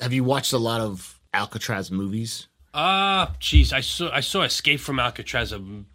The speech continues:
Speaker 2: long, long time ago. I'd,
Speaker 1: With
Speaker 2: I'd need
Speaker 1: Clint
Speaker 2: to
Speaker 1: Eastwood?
Speaker 2: rewatch with Clint Eastwood, yeah.
Speaker 1: Yeah. So
Speaker 2: There
Speaker 1: that's
Speaker 2: are
Speaker 1: actually based on a true story. I was looking that up. I saw that a long time ago as well. I couldn't remember anything about it, so I'm gonna rewatch it.
Speaker 2: Yeah.
Speaker 1: 'Cause it's from seventy-nine, I think.
Speaker 2: That sounds about right.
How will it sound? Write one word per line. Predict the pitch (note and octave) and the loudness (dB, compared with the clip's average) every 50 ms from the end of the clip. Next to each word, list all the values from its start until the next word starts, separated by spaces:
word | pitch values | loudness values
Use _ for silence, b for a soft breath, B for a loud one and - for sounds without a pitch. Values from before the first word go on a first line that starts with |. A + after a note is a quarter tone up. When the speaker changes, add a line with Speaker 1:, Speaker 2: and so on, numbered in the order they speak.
| _ _ - | _ _ -16
Speaker 2:
long, | A2+ A2 A2+ B2 C3 C3+ C#3+ C#3+ C3+ B2 | -10 -6 0 2 4 4 6 4 4 2
long | A#2+ A2+ G2+ | 0 -2 -2
time | - A#2 A2 A2 G#2+ | -2 -2 -2 0 -2
ago. | G#2 F#2+ G#2+ G#2+ | -4 -4 -2 0
I'd, | A2 A2 G#2+ | 0 -2 -2
Speaker 1:
With | A2 G#2+ | -2 -4
Speaker 2:
I'd | B2 B2 A#2+ | -2 -2 0
need | C3 | 2
Speaker 1:
Clint | C3 B2+ B2 | 2 4 4
Speaker 2:
to | B2 | 4
Speaker 1:
Eastwood? | B2 B2+ C#3 C3+ | 4 4 4 4
Speaker 2:
rewatch | A#2+ A#2 - | 2 2 0
with | A#2 G#2+ - | -6 -10 -8
Clint | - C#3 B2+ A#2+ | -6 -4 -2 -2
Eastwood, | A#2+ A2 - A2+ G#2+ G#2 | -2 -4 -4 -8 -6 -2
yeah. | A2 A#2 A#2 A2+ A2 G#2 - | 0 0 2 0 -2 -2 -4
Speaker 1:
Yeah. | - F#2+ F2+ E2 D#2 - b b b b b _ _ | -6 -6 -6 -6 -10 -14 b b b b b _ _
So | - B2+ | -4 0
Speaker 2:
There | B2+ D3 | 0 2
Speaker 1:
that's | G3 G#3 | 4 6
Speaker 2:
are | G3+ | 6
Speaker 1:
actually | F#3+ - - C3 | 6 4 2 2
based | A#2+ A2+ A#2+ A2+ A2 - | 2 2 0 0 0 -2
on | A#2 G#2+ | -4 -4
a | F#2+ | -4
true | - - G#2 | -4 -6 -6
story. | F#2 - - C3 A2+ G2+ | -6 -2 -2 0 0 2
I | G2+ | 0
was | A2+ A2+ G#2+ - | 0 0 -2 -2
looking | C3+ C3 - B2+ A2+ | -2 -2 0 0 0
that | G2+ G2 | 0 -2
up. | G2+ G#2 F#2+ F2+ b b b b b b | -2 -4 -6 -8 b b b b b b
I | - - | 2 2
saw | - - F3+ F3 | 4 4 4 4
that | D#3+ D#3+ D3+ C3+ | 4 4 2 2
a | |
long | B2 B2 A#2 A2 | 2 2 2 0
time | G#2 A#2+ A2 A2 G#2+ | 0 0 0 0 0
ago | G#2 G2 F#2+ | 0 -2 -2
as | F#2+ F2+ | -4 -4
well. | G2+ G#2 F#2+ F2+ | -4 -4 -4 -4
I | F#2 G#2 | -6 -4
couldn't | - - C#3 B2+ | -2 -2 0 2
remember | A#2+ A2+ A2 A2 G#2+ G2 G#2 G2+ | 2 2 2 2 0 0 -2 -4
anything | G2 F#2+ G2+ G2 | -4 -4 -6 -8
about | F#2 E2+ F#2+ G2 G2+ G#2+ | -6 -6 -6 -6 -6 -6
it, | A2 - - - | -8 -8 -12 -16
so | - - G#2+ | -8 -4 -2
I'm | G#2+ | -2
gonna | A2+ A2 G#2 G2 | 0 0 0 -2
rewatch | G2+ G2 F#2+ F#2 F2+ F2 E2+ - | -2 -2 -4 -4 -6 -6 -6 -2
it. | C#3 | 4
Speaker 2:
Yeah. | C3+ C#3 C3+ B2 A#2 A2+ | 4 6 6 8 6 4
Speaker 1:
'Cause | A2+ | 4
it's | A#2 - | 2 2
from | - D3+ C3+ | 2 2 2
seventy-nine, | - - - - C3+ B2+ A#2 A2+ G#2+ G2+ G2+ F#2+ F#2+ F#2+ F#2 F#2 F2 | 2 2 2 2 2 2 2 2 0 0 0 -2 -2 -4 -4 -6 -8
I | E2 D#2+ | -10 -12
think. | - F2+ D#2 - _ - _ _ | -16 -20 -20 -20 _ -20 _ _
Speaker 2:
That | - B2+ A#2 | -8 -8 -4
sounds | - C3+ A#2+ A2 G#2+ | -2 -2 -2 -2 -4
about | G2+ A2 A2 G#2+ | -4 -4 -4 -2
right. | G#2+ G#2+ G#2+ G#2+ | -2 -4 -6 -8